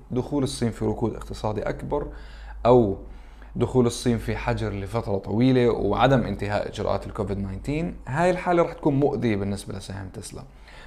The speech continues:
بس مع الإجراءات الحكومية اللي عم نشوفها حاليًا، المتوقع بأنه الصين رايحة باتجاه الانفتاح الاقتصادي مرة تانية، وهذا الإشي راح يكون إيجابي بالنسبة للسهم.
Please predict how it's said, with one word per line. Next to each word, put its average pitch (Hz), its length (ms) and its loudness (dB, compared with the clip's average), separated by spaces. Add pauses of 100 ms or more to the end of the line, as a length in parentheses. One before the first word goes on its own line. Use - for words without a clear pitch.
(100)
بس - 160 -4
مع 117 100 6
الإجراءات 127 420 6
الحكومية 120 420 2
اللي 107 100 2
عم 101 100 0
نشوفها 101 340 -6
حاليًا، 123 460 -2 (480)
المتوقع 117 540 2
بأنه 101 240 -4
الصين 110 480 -4 (420)
رايحة 107 300 4
باتجاه 98 440 -2
الانفتاح 101 420 -6
الاقتصادي 101 540 -2
مرة 95 260 -2
تانية، 143 320 -2
وهذا 131 220 0
الإشي 107 200 -4
راح 104 100 -6
يكون 101 220 -8
إيجابي 98 420 -4
بالنسبة 95 580 -8 (580)
للسهم. - 380 -10